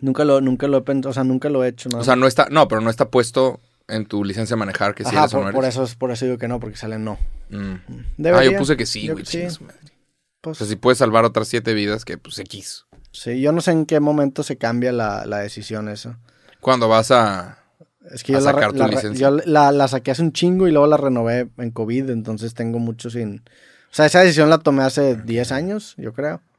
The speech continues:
Speaker 2: Sí.
Speaker 1: Entonces, no me
Speaker 2: Por-, ah, porque por-, hay muchos mitos que dicen que si, si, si eres donador,
Speaker 1: Sí.
Speaker 2: aparentemente el doctor te va a dejar morir.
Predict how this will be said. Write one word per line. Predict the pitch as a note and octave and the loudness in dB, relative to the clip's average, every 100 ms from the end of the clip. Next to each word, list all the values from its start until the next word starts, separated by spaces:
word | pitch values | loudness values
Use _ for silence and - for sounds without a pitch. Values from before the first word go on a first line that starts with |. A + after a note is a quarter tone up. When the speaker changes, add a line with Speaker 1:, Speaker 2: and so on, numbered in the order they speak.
| _ | _
Speaker 2:
Sí. | - G2+ | -10 -8
Speaker 1:
Entonces, | G2 E2+ _ _ A#2+ A2 | -8 -10 _ _ -16 -10
no | G#2+ | -8
me | G#2+ A2 | -8 -6
Speaker 2:
Por-, | A#2+ | -4
ah, | A#2+ | 0
porque | A#2+ B2+ C3 | 4 4 4
por-, | A2+ C3 | 4 4
hay | D3 | 4
muchos | F3 G3 G3+ C3+ | 4 2 0 2
mitos | B2+ - G2 - - - - - - | 0 -2 -6 -8 -14 -18 -20 -20 -6
que | G#2+ | -2
dicen | G#2 A2 B2 | -2 -4 -4
que | A#2+ | -4
si, | G#2+ G2+ - _ - | -4 -8 -14 _ -12
si, | A2 | -8
si | - B2+ | 2 4
eres | C#3 | 6
donador, | B2 A2 A2 B2 A2 - _ _ _ _ _ | 4 4 6 6 4 0 _ _ _ _ _
Speaker 1:
Sí. | - A#2+ | -4 0
Speaker 2:
aparentemente | A#2 A2 A2+ B2 A#2+ | 2 2 0 -2 -2
el | A#2 | -2
doctor | F#2 B2 A#2 | -4 -4 0
te | |
va | B2 | 0
a | A2+ | 0
dejar | A#2+ | 0
morir. | A#2+ A2+ | 2 2